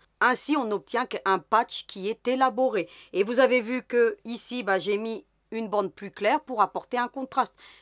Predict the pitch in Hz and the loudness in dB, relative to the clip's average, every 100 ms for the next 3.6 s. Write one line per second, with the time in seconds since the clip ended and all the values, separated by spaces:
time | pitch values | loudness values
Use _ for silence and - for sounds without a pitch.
0 | _ 156 165 160 - 285 - - 233 220 | _ -8 -6 -4 -2 -2 -2 -2 -2 0
1 | 180 165 156 156 226 190 180 190 175 175 | -4 -4 -6 -8 -4 -4 -4 -10 -10 -10
2 | 175 175 185 170 - - 170 165 175 - | -8 -8 -8 -8 -14 -12 -8 -6 -8 -6
3 | 285 262 247 180 175 294 | -4 -4 -6 -6 -4 -4